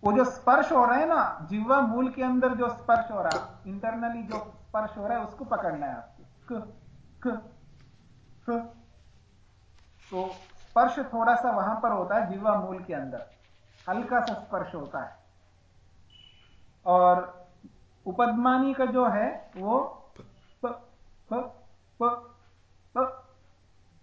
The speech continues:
ऐसा, यानी दोनों ओठों को थोड़ा मिला लेते हैं और उन दोनों के बीच में से हवा को फेंकते हैं, ऐसा,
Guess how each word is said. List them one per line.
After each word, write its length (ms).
ऐसा, 560
यानी 200
दोनों 460
ओठों 240
को 420
थोड़ा 180
मिला 340
लेते 220
हैं 160
और 240
उन 240
दोनों 320
के 60
बीच 300
में 180
से 60
हवा 220
को 120
फेंकते 440
हैं, 160
ऐसा, 320